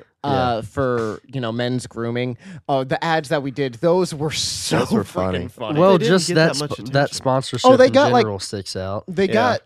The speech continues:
Speaker 1: no attention, but I, even with that, they're still a highlight for me.
Speaker 4: They were
Speaker 1: Just, they were
Speaker 4: so,
Speaker 1: so
Speaker 4: so fun to make
Speaker 1: ridiculous.
Speaker 4: too. Like all the cuts, we could probably make a full video out of the bloopers from that.
Speaker 2: Yeah.
Speaker 3: Yeah.
Speaker 1: We could.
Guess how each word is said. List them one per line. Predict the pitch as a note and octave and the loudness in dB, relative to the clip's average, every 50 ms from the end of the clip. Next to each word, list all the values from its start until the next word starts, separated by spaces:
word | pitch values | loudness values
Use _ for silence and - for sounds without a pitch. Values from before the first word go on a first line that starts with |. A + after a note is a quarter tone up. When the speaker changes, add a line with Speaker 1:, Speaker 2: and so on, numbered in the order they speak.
| _ | _
Speaker 1:
no | F#3 F3+ F3 E3+ E3 E3+ E3+ D#3 | -10 -8 -4 -2 0 0 0 0
attention, | C#3 - C3+ C3 C3 C3 - - B2 A#2 A2 - - | -2 -4 -4 -6 -6 -8 -8 -10 -10 -10 -10 -12 -12
but | C#3+ - D#3 C#3+ C3 - D#3 - - | -6 -4 -4 -4 -4 -6 -8 -6 -4
I, | D3 D3 - _ - | -4 -4 -6 _ -10
even | F#3 F#3 F#3 G#3+ G3 D#3+ C3 | -10 -8 -6 -4 -4 -4 -4
with | C#3 B2+ - _ | -4 -6 -6 _
that, | - A2+ G#2+ G2 - - - - | -8 -6 -6 -8 -10 -14 -18 -14
they're | D#3+ C#3 D3+ D3 | -8 -4 -4 -4
still | - - - C#3+ C#3+ | -4 -6 -8 -6 -6
a | B2 | -6
highlight | A#2 C3 A2+ G#2 G#2 G#2 G2+ - | -4 -4 -4 -4 -4 -6 -8 -8
for | - A2+ G2+ | -10 -10 -10
me. | G2+ G2+ | -10 -10
Speaker 4:
They | - | -8
were | - - | -8 -6
Speaker 1:
Just, | - D3 - - - | -6 -8 -8 -8 -4
they | E3 D3+ C#3+ C#3 | -2 0 0 0
were | C3 B2 A#2+ | 0 0 -2
Speaker 4:
so, | A2+ | -4
Speaker 1:
so | G#2+ G#2+ - - - - F#3 E3+ E3+ F3 E3+ | -6 -8 -12 -8 -2 0 2 4 4 4 2
Speaker 4:
so | D#3+ E3 E3 D#3+ D#3 | 2 2 0 0 -2
fun | - C3+ C3+ C3+ B2 | -2 -2 -2 -2 -2
to | B2+ A#2 | -4 -4
make | A#2 | -4
Speaker 1:
ridiculous. | A2+ A2+ G#2+ - - | -4 -4 -6 -6 -10
Speaker 4:
too. | - - A2 G#2 G2 F#2 F2+ F#2+ _ _ _ _ - | -10 -10 -10 -8 -8 -10 -12 -14 _ _ _ _ -8
Like | B2 C3+ B2+ | -6 -4 -2
all | B2+ C#3 D#3+ | -2 -2 -2
the | D3+ C#3+ | -2 -4
cuts, | - - - A#2+ A2+ B2+ C3+ - - - - _ _ _ _ _ _ | -8 -8 -8 -6 -6 -6 -6 -8 -12 -20 -20 _ _ _ _ _ _
we | - D3+ | -10 -10
could | F3 G3 | -8 -4
probably | F3 F3 E3 D3+ | -2 -2 0 0
make | C#3 C3 A2+ | 0 -2 -4
a | A#2 G#2 | -6 -6
full | - - B2+ A#2+ G#2 | -6 -4 -4 -2 -2
video | G#2 A#2 A2 A2+ A2+ G#2+ G#2+ | -4 -4 -4 -2 -2 -4 -4
out | G#2 | -6
of | G#2 F#2 | -6 -8
the | G2 F2 | -10 -10
bloopers | F#2+ F#2+ G2+ F#2+ - F#2+ F#2 - | -10 -8 -10 -10 -10 -12 -14 -14
from | - G2+ G2 G2 | -14 -12 -10 -10
that. | G2+ G2 G2+ G2 - - - _ _ - - - - | -8 -8 -10 -12 -14 -18 -20 _ _ -20 -20 -14 -10
Speaker 2:
Yeah. | G#2 F#2+ F2+ G#2 | -6 -4 -2 0
Speaker 3:
Yeah. | G#2 G2+ G2 | 0 0 0
Speaker 1:
We | F#2 | -2
could. | - - G#2+ G2 G2 F#2+ G2 F#2+ | -6 -12 -16 -16 -16 -16 -18 -18